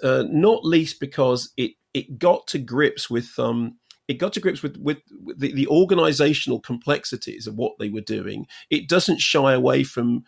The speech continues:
from suggesting that this wasn't an, an easy fight. I mean, there's a lot of interesting discussion, for example, you know, about Jimmy Percy's role, and Jimmy Percy really being somebody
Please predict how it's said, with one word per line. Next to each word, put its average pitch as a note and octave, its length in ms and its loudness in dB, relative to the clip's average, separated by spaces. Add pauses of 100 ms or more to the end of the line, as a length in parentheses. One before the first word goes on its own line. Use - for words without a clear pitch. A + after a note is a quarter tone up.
(220)
from B2 120 -4
suggesting B2+ 460 -2
that A2+ 120 -2
this B2+ 140 -4
wasn't B2 380 -2
an, G#2+ 140 -4
an A2 180 -2
easy A2+ 280 -4
fight. B2 360 -2
I B2 40 -4
mean, A#2+ 120 0
there's A2+ 140 -2
a B2+ 40 -2
lot C3+ 200 0
of C#3 100 -6
interesting B2 480 -4
discussion, A#2+ 480 -6
for A2+ 140 -10
example, A#2 580 -4 (560)
you D3 80 -2
know, C3+ 100 4
about C3+ 280 0
Jimmy C#3+ 260 2
Percy's C#3 600 -4
role, G#2 180 -4
and A#2 80 -4
Jimmy D3 220 -4
Percy C#3 500 -2 (460)
really D#3 420 4
being B2 240 0
somebody B2+ 460 -2